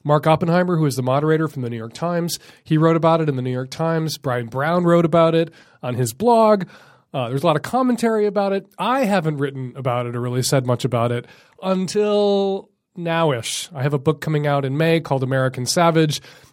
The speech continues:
and there is a chapter in that book, ten thousand words,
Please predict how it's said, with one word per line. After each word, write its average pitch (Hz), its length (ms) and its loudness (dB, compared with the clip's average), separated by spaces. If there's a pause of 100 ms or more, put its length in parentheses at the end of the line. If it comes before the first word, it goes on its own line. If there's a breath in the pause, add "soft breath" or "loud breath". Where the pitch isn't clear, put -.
and 147 140 -4
there 190 160 -2
is 190 160 0
a 202 100 2
chapter 202 640 -2
in 147 140 0
that 151 200 0
book, 147 300 0
ten 170 240 -2
thousand 170 440 0
words, 131 500 -2